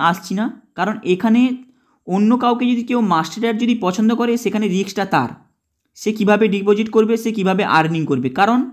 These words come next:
সে যখন প্রফিট পাবে সেই প্রফিটের হারটা সে নেবে, সে যখন লস করবে তখন সে লসের ভাগটা সে নেবে। তাই এখানে এর পরেও সবাই একে রিয়েল বা ফেক কেন বলে এর কিছু কারণটা রয়েছে।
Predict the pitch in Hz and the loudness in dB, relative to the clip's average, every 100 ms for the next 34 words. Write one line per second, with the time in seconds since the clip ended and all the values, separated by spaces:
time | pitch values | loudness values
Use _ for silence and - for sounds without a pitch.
0 | - _ _ _ - 220 233 254 240 190 | -12 _ _ _ -4 0 2 2 2 2
1 | 185 240 254 240 247 254 190 185 208 202 | 2 0 0 0 0 0 -2 -2 0 0
2 | 196 202 196 233 240 240 262 262 _ - | 0 -2 0 2 2 2 -2 -6 _ -8
3 | 175 202 180 190 214 233 226 233 226 196 | -4 -2 2 0 0 -2 0 0 -2 -4
4 | 185 - 190 170 165 170 175 170 180 160 | -4 0 2 2 -2 -2 -4 -4 -6 -4
5 | 139 123 120 _ _ _ _ _ _ _ | -2 -2 -4 _ _ _ _ _ _ _
6 | 190 233 240 247 254 269 - _ 196 226 | 2 2 2 2 2 0 -10 _ 2 2
7 | 196 208 247 254 - 196 220 220 233 190 | 0 0 0 -2 -4 0 0 0 -2 -4
8 | 160 185 226 226 226 220 208 214 175 196 | -2 0 0 0 -2 0 0 0 -2 0
9 | 220 233 208 208 208 220 175 190 180 156 | 0 2 0 0 -4 0 2 2 2 2
10 | 127 - | 0 -2